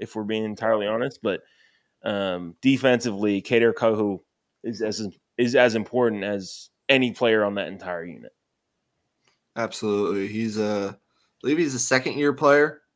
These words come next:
Speaker 1: Yeah,
Speaker 2: Um,
Speaker 1: I think so.
Speaker 2: so he's a younger guy. He's been really productive for them. Uh, he did struggle a little bit,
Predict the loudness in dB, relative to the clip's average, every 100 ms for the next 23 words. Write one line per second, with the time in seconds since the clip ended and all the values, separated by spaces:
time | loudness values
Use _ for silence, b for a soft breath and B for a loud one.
0 | _ _ _ _ _ 0 2 2 0 -4
1 | -6 -8 -8 -8 -4 -2 0 2 2 2
2 | 2 6 8 8 4 -2 -8 _ _ _
3 | _ _ _ -16 -2 0 4 4 4 2
4 | 4 2 2 -4 -4 -2 0 2 0 -2
5 | -6 -12 _ _ _ _ _ -6 -2 -2
6 | -2 -4 -8 _ _ _ _ _ _ _
7 | _ _ -20 _ _ -8 -4 6 6 6
8 | 0 -14 _ _ _ _ _ -8 4 4
9 | 8 8 8 8 6 6 4 4 0